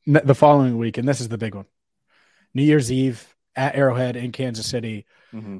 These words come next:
Speaker 1: And again, there's a theme here. They lose the game before, the Buffalo game, handle business against Buffalo. Lose the game before, the Kansas City game.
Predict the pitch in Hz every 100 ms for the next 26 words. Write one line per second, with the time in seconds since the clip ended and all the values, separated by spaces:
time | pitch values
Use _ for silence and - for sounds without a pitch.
0 | - 127 120 110 - _ _ 147 147 175
1 | 127 110 143 139 131 175 175 120 104 92
2 | 127 127 123 147 147 139 143 139 120 -
3 | 127 143 143 _ _ 127 139 139 139 139
4 | 139 139 _ 131 123 127 120 - 120 117
5 | 127 120 117 98 _ _ _ 131 135 135
6 | 139 127 - 131 135 139 _ _ _ -
7 | 139 120 - 135 131 139 139